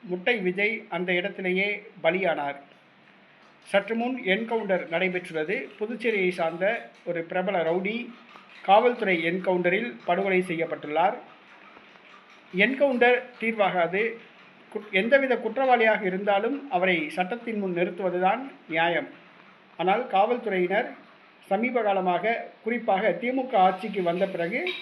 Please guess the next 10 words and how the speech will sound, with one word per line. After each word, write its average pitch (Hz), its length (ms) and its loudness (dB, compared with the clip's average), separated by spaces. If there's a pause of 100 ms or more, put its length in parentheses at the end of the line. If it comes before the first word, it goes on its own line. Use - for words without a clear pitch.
(440)
சட்டத்தை 247 560 2
கையில் 226 300 0
எடுத்துக்கொண்டு 190 760 -2 (160)
இந்த 190 160 0
மாதிரியான 185 520 2
செயல்களில் 208 580 -2
ஈடுபடுகின்றனர். 170 800 0 (640)
இவ்வாறு 233 360 6
செய்வதால் 226 500 2
குற்றம் 269 380 0